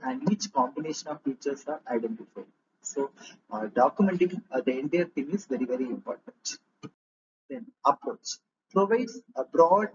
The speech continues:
coverage of the issues to be addressed when testing the target software.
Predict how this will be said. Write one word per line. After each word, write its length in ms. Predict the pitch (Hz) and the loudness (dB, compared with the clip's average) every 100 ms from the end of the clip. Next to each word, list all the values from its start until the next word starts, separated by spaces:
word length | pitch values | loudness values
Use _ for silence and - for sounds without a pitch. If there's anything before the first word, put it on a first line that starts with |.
| - - | -12 -4
coverage 460 | 139 131 156 156 - | -2 0 -2 -4 -4
of 160 | 151 - _ _ _ - | -6 -6 _ _ _ -8
the 140 | 127 | -6
issues 380 | 131 - 185 - | -6 -4 -4 -4
to 140 | - 247 | -6 -4
be 100 | - | -4
addressed 580 | - 233 170 202 - | -6 -4 -2 -2 -6
when 120 | 269 262 | -8 -4
testing 400 | - - 175 165 | -2 -2 -4 -6
the 80 | 165 | -4
target 460 | - 117 - 135 | -2 -2 -4 -10
software. 480 | - 95 - - - | -10 -10 -10 -16 -16